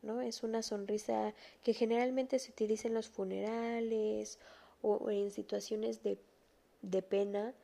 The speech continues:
Y, pues, es una sonrisa que, que podríamos llamarle, mm, auténtica, pero con dolor.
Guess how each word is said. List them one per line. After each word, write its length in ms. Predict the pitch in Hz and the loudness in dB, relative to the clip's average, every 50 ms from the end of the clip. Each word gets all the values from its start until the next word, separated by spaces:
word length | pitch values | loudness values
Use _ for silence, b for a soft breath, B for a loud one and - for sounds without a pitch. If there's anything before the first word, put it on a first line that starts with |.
| b b b b b b b b b _ _ _ _ _ _ _ _ - | b b b b b b b b b _ _ _ _ _ _ _ _ -6
Y, 540 | 214 208 202 202 196 196 196 196 - - - _ _ _ _ _ _ _ _ _ _ _ _ _ _ _ - - - - | -4 -2 -2 -2 -2 -2 -2 -2 -4 -6 -8 _ _ _ _ _ _ _ _ _ _ _ _ _ _ _ -20 -20 -20 -2
pues, 220 | - - 214 208 - | 0 0 0 0 -2
es 160 | 233 - - | -6 -2 -2
una 220 | 254 254 247 247 | 0 0 2 0
sonrisa 720 | 240 - 220 208 208 208 214 208 - 226 226 226 - - - - _ _ _ _ _ _ _ _ _ _ _ _ _ _ _ _ _ _ _ - - - | 0 0 -2 -2 0 -2 -4 -2 0 0 0 0 0 -2 -4 -8 _ _ _ _ _ _ _ _ _ _ _ _ _ _ _ _ _ _ _ -20 -16 -2
que, 380 | - 220 208 202 202 208 208 - | 2 4 4 4 4 2 0 0
que 100 | - 208 | -2 0
podríamos 600 | 208 - 220 214 220 220 226 233 240 247 247 233 | 2 2 4 4 4 4 2 2 0 0 0 2
llamarle, 760 | 220 214 208 202 202 208 208 208 208 214 214 214 208 202 202 B B B B B B B B B B B B B B B B _ _ _ _ | 2 2 2 2 2 0 0 2 2 2 4 4 2 2 -2 B B B B B B B B B B B B B B B B _ _ _ _
mm, 640 | 226 214 208 208 208 202 202 202 202 196 196 190 202 - - - _ _ _ _ _ _ _ _ _ - | -4 -4 -2 -2 -2 -2 -2 -2 -2 -4 -4 -6 -8 -10 -12 -18 _ _ _ _ _ _ _ _ _ 0
auténtica, 880 | 202 196 196 196 - 233 240 254 262 262 - - 294 - - 302 339 392 415 - - _ _ _ _ _ _ _ | 0 0 0 2 6 6 6 6 6 2 -2 -6 -6 0 2 2 2 2 0 -6 -14 _ _ _ _ _ _ _
pero 260 | - 196 196 190 196 | 2 4 4 2 0
con 180 | - 190 190 185 | -2 -2 0 2
dolor. 360 | 185 190 202 - - - | 2 0 0 0 -6 -12